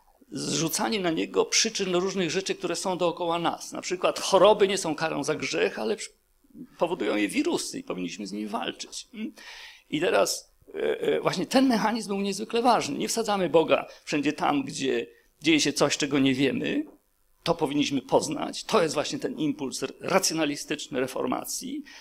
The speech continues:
Bóg jest od tych spraw największych. Nie-, niekoniecznie musi działać wszędzie tam i tuż wokół nas. To było coś, czego poprzednie <clears throat> dwa, e, dwa nurty chrześcijaństwa nie akcentowały tak mocno, zachowując, e,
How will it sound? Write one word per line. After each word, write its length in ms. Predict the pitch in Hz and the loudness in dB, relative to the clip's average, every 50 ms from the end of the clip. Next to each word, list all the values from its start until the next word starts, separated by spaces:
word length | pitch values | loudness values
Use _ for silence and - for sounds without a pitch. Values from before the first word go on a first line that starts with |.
| - - _ | -20 -20 _
Bóg 460 | 135 160 160 160 175 180 180 - - | -16 -6 2 2 2 2 2 -2 -8
jest 160 | - - 170 190 | -6 -4 -2 -2
od 120 | 180 - | -2 -4
tych 120 | - - | -4 -6
spraw 240 | - - 190 190 185 | 0 2 2 2 2
największych. 640 | 214 226 226 220 233 226 214 165 - - - - - | 0 -4 -2 0 0 0 0 -2 -4 -6 -6 -8 -12
Nie-, 80 | - - | -14 -10
niekoniecznie 640 | - 151 143 - 220 220 240 240 - - 165 143 131 | -8 -6 -2 0 2 2 2 2 2 -2 -4 -4 -4
musi 260 | 131 131 - - 123 | -4 -4 -6 -6 -6
działać 340 | - 160 147 139 - - - | -2 -2 0 0 -2 -4 -6
wszędzie 320 | - - 151 143 131 135 | -6 -4 -4 -2 -4 -4
tam 240 | - - 139 135 139 | -4 -4 -4 -4 -6
i 80 | - - | -8 -10
tuż 240 | - 147 131 - | -10 -8 -8 -6
wokół 280 | - 131 131 - 143 139 | -6 -6 -6 -4 -6 -4
nas. 340 | 131 - - - - - - - - - - - - | -4 -6 -8 -10 -14 -16 -18 -20 -20 -20 -20 -8 -2
To 120 | 147 151 | -2 0
było 160 | 147 160 - | 4 4 4
coś, 240 | 226 - 247 208 - | 6 6 4 2 2
czego 280 | - 226 180 160 156 147 | 0 -2 0 2 0 0
poprzednie 600 | - 160 - - - 220 226 - 294 - 185 - - _ _ - - 254 | 0 -2 -2 2 2 2 4 2 -2 -2 -2 -4 -6 _ _ 8 10 10
<clears throat> 360 | - - - 185 196 185 160 | 10 10 10 8 8 8 6
dwa, 280 | 147 156 185 180 175 165 - - _ _ _ _ _ _ _ _ _ _ _ - - - - - - - - - - - - | 4 4 4 4 4 2 0 -6 _ _ _ _ _ _ _ _ _ _ _ -10 -10 -10 -10 -20 -20 -18 -18 -18 -18 -14 -6
e, 420 | - - 139 131 135 143 - 135 | -2 0 0 2 0 0 -2 -2
dwa 160 | 139 - 170 | 2 2 4
nurty 420 | 175 175 180 180 180 180 170 160 143 | 6 6 6 6 4 2 0 0 0
chrześcijaństwa 840 | - - - 156 - - - 170 165 175 175 - - - 165 165 | 0 0 0 -2 -2 0 0 0 -2 -2 -4 -8 -6 -4 -4 -2
nie 360 | 170 170 170 175 175 185 208 | -2 0 0 2 2 2 2
akcentowały 600 | 196 185 - 196 190 185 185 175 180 180 170 170 160 | 0 -2 -4 -6 -4 -4 -2 2 2 2 2 2 0
tak 200 | 165 160 - - | 0 -2 -2 -2
mocno, 400 | 165 156 - - - - - - | -4 -4 -4 -6 -8 -10 -8 -6
zachowując, 800 | 135 135 - 165 143 139 175 175 170 160 151 143 - - - - - - - - _ _ _ | -6 -2 0 0 2 4 4 4 4 4 2 0 -2 -6 -8 -12 -18 -20 -20 -20 _ _ _
e, 60 | - | -8